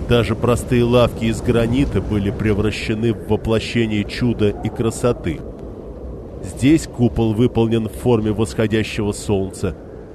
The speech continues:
Там бьет фонтан с крыши здания, созданный в виде двух встречных волн. На мостовой одной из улиц напротив друг друга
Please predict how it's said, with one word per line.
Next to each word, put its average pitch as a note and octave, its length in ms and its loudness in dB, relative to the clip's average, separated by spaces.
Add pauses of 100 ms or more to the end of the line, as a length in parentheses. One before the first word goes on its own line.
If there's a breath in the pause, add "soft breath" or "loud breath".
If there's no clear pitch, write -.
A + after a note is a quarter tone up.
(320)
Там C#3 440 -2
бьет B2+ 280 -2
фонтан E3+ 600 0
с - 100 -10
крыши A#2+ 380 0
здания, G2+ 640 0 (200)
созданный A#2 680 0
в G2 80 -8
виде A2 240 -4
двух G#2+ 340 -4
встречных A2+ 720 -6
волн. F2 400 0 (840)
На A2 140 -4
мостовой A#2+ 680 2
одной A#2 340 0
из A#2 180 -2
улиц C3+ 360 -2
напротив G#2+ 580 -2
друг G2+ 320 -2
друга A2 420 0